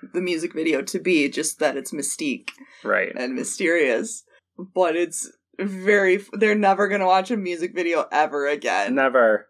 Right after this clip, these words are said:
Speaker 1: Never. Oh,
Speaker 2: Gotta
Speaker 1: Bobby
Speaker 2: go back to
Speaker 1: Burns.
Speaker 2: that mystique that first sent me into such reveries.
Speaker 1: <laughs> Which means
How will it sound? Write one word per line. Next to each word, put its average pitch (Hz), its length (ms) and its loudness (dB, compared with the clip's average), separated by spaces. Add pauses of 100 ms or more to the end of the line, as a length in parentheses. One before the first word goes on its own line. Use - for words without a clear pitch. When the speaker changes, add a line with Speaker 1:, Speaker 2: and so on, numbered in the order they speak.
(580)
Speaker 1:
Never. 214 920 0 (420)
Oh, 180 420 2
Speaker 2:
Gotta 135 360 0
Speaker 1:
Bobby 160 60 -2
Speaker 2:
go 151 180 4
back 151 280 6
to 175 100 -4
Speaker 1:
Burns. 170 280 2
Speaker 2:
that - 40 -20
mystique 160 640 -4
that 123 180 2 (120)
first 175 320 2
sent 120 200 2
me 117 180 0
into 127 240 -4
such - 340 -4
reveries. 107 760 0 (640)
Speaker 1:
<laughs> 302 640 -14
Which - 300 -4
means 247 800 6